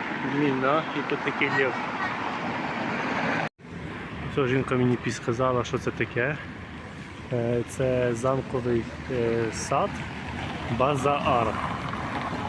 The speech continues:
Е, він просто дуже великий. Гарний, звісно.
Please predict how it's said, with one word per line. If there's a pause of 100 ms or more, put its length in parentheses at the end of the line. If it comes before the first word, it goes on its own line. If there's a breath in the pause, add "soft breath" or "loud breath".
(480)
Е,
він (140)
просто (680)
дуже
великий. (1200)
Гарний,
звісно.